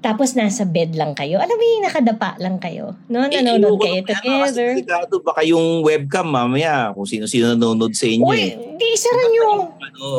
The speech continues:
Speaker 1: Mm.
Speaker 2: maganda yung nanonood kayo ng T V talaga na walang,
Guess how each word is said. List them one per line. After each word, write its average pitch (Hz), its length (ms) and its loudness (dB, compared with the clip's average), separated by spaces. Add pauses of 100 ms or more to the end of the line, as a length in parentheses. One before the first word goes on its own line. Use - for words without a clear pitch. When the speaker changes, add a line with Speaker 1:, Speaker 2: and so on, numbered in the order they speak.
(100)
Speaker 1:
Mm. - 120 -2
Speaker 2:
maganda - 340 0
yung - 180 2
nanonood 156 480 2
kayo 151 160 0
ng 143 160 -2
T 139 120 -4 (100)
V 113 180 -2
talaga 104 400 0
na 104 320 -2 (420)
walang, 175 380 0